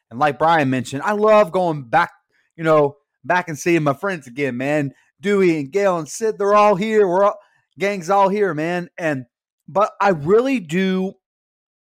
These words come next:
worry, have a small disagreement, Brian, not a big one.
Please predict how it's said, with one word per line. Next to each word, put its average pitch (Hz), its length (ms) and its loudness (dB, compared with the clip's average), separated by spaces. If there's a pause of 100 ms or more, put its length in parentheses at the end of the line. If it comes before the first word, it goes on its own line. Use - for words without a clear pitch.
(400)
worry, 190 580 4
have 196 180 2
a 160 60 -4
small 247 760 0 (480)
disagreement, 139 560 -4
Brian, 131 240 0
not 330 160 2
a 233 60 2
big 117 220 -8
one. 107 260 -8